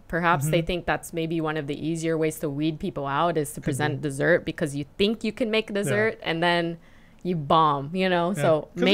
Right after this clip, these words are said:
Speaker 1: maybe.
Speaker 2: yeah, they have a lot of technique involved. Like they were
Speaker 1: Mm-hmm.
Speaker 2: saying with the donuts, you have to get the dough right,
Speaker 1: For
Speaker 2: fry it
Speaker 1: sure.
Speaker 2: right and stuff. So yeah, I guess it does make sense to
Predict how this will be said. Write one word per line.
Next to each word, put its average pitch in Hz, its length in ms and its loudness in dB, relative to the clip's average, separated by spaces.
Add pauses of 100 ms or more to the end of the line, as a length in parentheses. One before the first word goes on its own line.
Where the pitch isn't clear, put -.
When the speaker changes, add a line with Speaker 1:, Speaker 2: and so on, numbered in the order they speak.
(140)
Speaker 1:
maybe. 202 140 2
Speaker 2:
yeah, 156 440 2
they 202 200 -2
have 226 160 0
a - 20 -6
lot 214 160 2
of 170 80 -4
technique 165 420 -4
involved. 123 540 -4
Like 190 80 0
they 196 80 4
were 202 80 2
Speaker 1:
Mm-hmm. 147 120 2
Speaker 2:
saying 151 220 -2
with 147 80 -2
the 135 80 -2
donuts, 139 400 -4
you 139 40 -4
have 135 100 -8
to 135 100 -6
get 139 260 -2 (360)
the 123 60 -8
dough 147 240 6
right, 160 420 4
Speaker 1:
For - 180 -2
Speaker 2:
fry 143 100 6
it 156 100 4
Speaker 1:
sure. 147 140 2
Speaker 2:
right 151 240 4
and 143 100 -4
stuff. 165 240 0
So 170 120 2
yeah, 180 200 6
I 143 80 4
guess 156 300 -2
it 147 180 -10
does 156 160 0
make 139 180 -4
sense 139 300 -6
to 127 160 -4